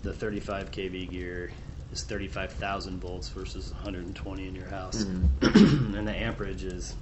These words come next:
Speaker 1: up somewhere close to six thousand amps. You know, our local, local forty-eight has four thousand inside wiremen, and I would say that probably seven or eight hundred of us are all working on this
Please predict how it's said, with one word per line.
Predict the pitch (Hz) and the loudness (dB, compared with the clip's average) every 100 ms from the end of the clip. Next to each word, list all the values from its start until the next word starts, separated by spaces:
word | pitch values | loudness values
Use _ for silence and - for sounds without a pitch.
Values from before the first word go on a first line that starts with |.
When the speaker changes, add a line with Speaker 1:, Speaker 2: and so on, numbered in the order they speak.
| - | -8
Speaker 1:
up | 101 - | -8 -6
somewhere | 104 95 92 80 | -8 -6 -6 -6
close | - 82 | -6 -6
to | 76 73 82 - | -6 -8 -10 -10
six | - 82 - | -8 -8 -6
thousand | 85 87 80 85 | -6 -6 -6 -8
amps. | 87 90 - - - - - - - - - | -6 -6 -8 -10 -10 -10 -10 -10 -10 -8 -6
You | |
know, | 110 101 | -4 0
our | 107 120 | 2 4
local, | 113 110 110 107 104 - - - - - - - - - | 4 4 4 2 2 -6 -10 -10 -10 -10 -10 -10 -10 -6
local | 110 107 | -4 -2
forty-eight | 196 208 98 101 101 95 - | -2 -2 -2 0 0 -2 -6
has | - 196 95 92 - | -6 -4 -4 -4 -6
four | - 104 92 | -2 0 0
thousand | 98 92 92 90 87 82 - - - - - - | -2 -2 -4 -6 -6 -8 -10 -10 -12 -10 -10 -6
inside | 98 92 92 | -6 -4 -4
wiremen, | 90 90 90 87 87 - - - - | -4 -4 -4 -6 -8 -10 -10 -10 -8
and | 87 87 85 90 | -6 -6 -6 -4
I | |
would | 90 80 | -4 -4
say | - 92 90 | -6 -6 -6
that | 90 90 - - - - - - | -6 -6 -8 -10 -10 -10 -10 -6
probably | 107 104 98 95 | -2 -2 -2 -4
seven | - - 104 101 101 | -4 -2 -2 -2 -4
or | 92 95 | -4 -4
eight | 98 | -6
hundred | 98 101 92 90 | -6 -6 -6 -4
of | 92 | -6
us | 92 - - - - 98 | -6 -8 -10 -10 -8 -4
are | 98 | -2
all | 95 | -2
working | 95 95 - 95 | -4 -6 -2 2
on | 95 | 2
this | - | 2